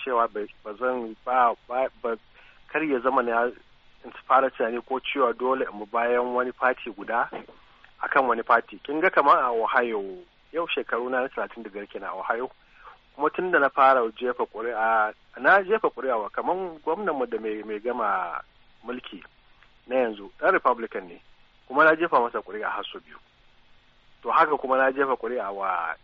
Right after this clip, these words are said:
ƴan demokradiyya, kaman akwai maj-, ƴan majalisar dattijai, ƴan demokradiyya wanda na jefa musu ƙuri'a da, na kuma jefa wa ƴan majalisar dattijai, na kuma jefa, ba musa-, amma kuma musamman kaman wato masu takara a, a jihar da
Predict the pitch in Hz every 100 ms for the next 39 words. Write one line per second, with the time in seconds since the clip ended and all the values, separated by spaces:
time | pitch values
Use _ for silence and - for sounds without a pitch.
0 | - 117 95 95 92 85 117 131 123 -
1 | _ _ _ _ - 95 117 120 127 113
2 | 101 120 123 123 123 107 101 - 117 117
3 | 95 107 - 110 - - 101 110 120 110
4 | 117 113 104 104 98 117 110 110 107 101
5 | 113 107 107 - - 117 120 101 113 120
6 | _ _ _ _ 107 113 120 113 113 120
7 | 120 104 110 104 101 95 101 - 95 87
8 | _ 87 92 98 107 - 113 110 113 107
9 | 101 - 98 101 - 110 117 139 - 160
10 | 143 - 165 214 120 _ _ _ _ _
11 | _ _ _ _ - 120 127 143 143 123
12 | - 120 107 - 127 127 139 131 - 104
13 | - - 104 101 120 123 107 92